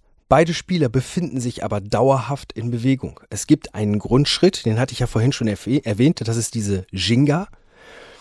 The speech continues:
Ich versuch's mal zu beschreiben, deine beiden Füße stehen nebeneinander. Du belastest, du bringst dein Gewicht auf den rechten Fuß und ziehst den linken Fuß hinter den rechten.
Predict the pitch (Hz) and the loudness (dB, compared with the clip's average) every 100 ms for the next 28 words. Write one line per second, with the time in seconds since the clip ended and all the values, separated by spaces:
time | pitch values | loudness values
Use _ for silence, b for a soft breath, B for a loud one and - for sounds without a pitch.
0 | b b b b _ - 107 135 143 - | b b b b _ -12 -4 2 2 4
1 | 156 - 135 - 135 180 156 127 123 127 | 4 4 -2 0 2 2 2 4 4 2
2 | 135 214 214 170 - 120 117 143 175 170 | 2 0 0 -2 0 2 4 4 4 2
3 | 190 226 - _ _ _ _ _ _ _ | 2 0 -4 _ _ _ _ _ _ _
4 | 123 117 139 180 - 208 - - - 113 | 0 4 4 4 0 -2 -4 -12 -8 -2
5 | 147 - 120 113 156 - 120 - 117 113 | -2 2 2 2 0 0 -6 -2 -2 0
6 | 151 - 147 139 165 - - 127 131 - | -2 -2 -4 0 0 -2 -8 -6 -4 -4
7 | 175 139 123 170 175 - 175 - - 170 | -2 -2 -2 -2 -4 -6 -8 -6 0 2
8 | 156 147 135 104 - - 76 | 2 2 2 0 -4 -10 -16